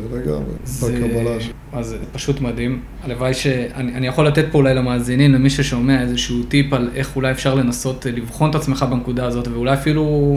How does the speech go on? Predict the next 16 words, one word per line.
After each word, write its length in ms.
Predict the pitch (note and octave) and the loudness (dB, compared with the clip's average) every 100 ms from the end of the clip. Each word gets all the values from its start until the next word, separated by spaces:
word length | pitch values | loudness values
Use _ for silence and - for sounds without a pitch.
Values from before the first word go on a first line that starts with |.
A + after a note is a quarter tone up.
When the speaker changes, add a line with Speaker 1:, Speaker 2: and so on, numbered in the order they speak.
| C3+ | 0
Speaker 2:
קצת 200 | - D3 - - C#3+ | -2 -4 -4 -10 -4
לתרגל 520 | C3+ C3+ B2 D3+ E3+ | 0 0 2 2 2
את 80 | B2 | 0
זה. 100 | B2 | 0
אני 100 | B2 | 2
יודע 160 | C#3+ | 4
שלה-, 380 | D3 C3 C3+ C3+ - | 4 2 2 0 -2
שמה 320 | - C3+ C3+ | 0 2 4
לי 160 | B2+ D#3 | 4 6
מאוד 260 | C3+ B2+ | 6 4
קשה, 380 | B2 A#2 B2 C3+ - - - - A#2 | -4 -6 -4 -4 -4 -10 -14 -10 -6
לעשות 280 | B2 E3+ | 0 4
איזשהו 340 | F#3 E3 D3 C#3 | 4 4 4 6
מעשה 300 | C3 - D#3+ | 4 2 2
ממש 320 | C#3 C3+ - | 2 2 0
טוב 320 | B2 A#2 C#3 | -4 -4 -6